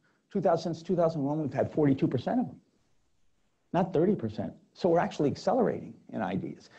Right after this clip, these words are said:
Maybe the Chinese are taking over. Well, the eleven, of the eleven ethnic Chinese that have gotten Nobel Prizes,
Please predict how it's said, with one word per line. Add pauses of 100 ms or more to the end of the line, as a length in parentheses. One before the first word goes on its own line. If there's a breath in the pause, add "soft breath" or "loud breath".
(160 loud breath)
Maybe
the
Chinese
are
taking
over.
Well,
the
eleven, (300 loud breath)
of
the
eleven
ethnic
Chinese
that
have
gotten
Nobel
Prizes,